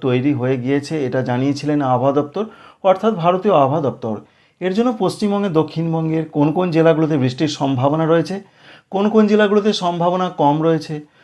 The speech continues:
পশ্চিমবঙ্গের উত্তরবঙ্গে কতটা বৃষ্টি হতে পারে, ঝাড়খণ্ড, বাংলাদেশ, ত্রিপুরা, মণিপুর, মিজোরাম, নাগাল্যান্ড, সমস্ত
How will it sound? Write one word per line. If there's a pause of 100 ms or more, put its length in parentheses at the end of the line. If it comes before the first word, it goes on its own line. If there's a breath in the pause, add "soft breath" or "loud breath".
(240 soft breath)
পশ্চিমবঙ্গের
উত্তরবঙ্গে
কতটা
বৃষ্টি
হতে
পারে, (120)
ঝাড়খণ্ড,
বাংলাদেশ,
ত্রিপুরা,
মণিপুর,
মিজোরাম,
নাগাল্যান্ড, (480 soft breath)
সমস্ত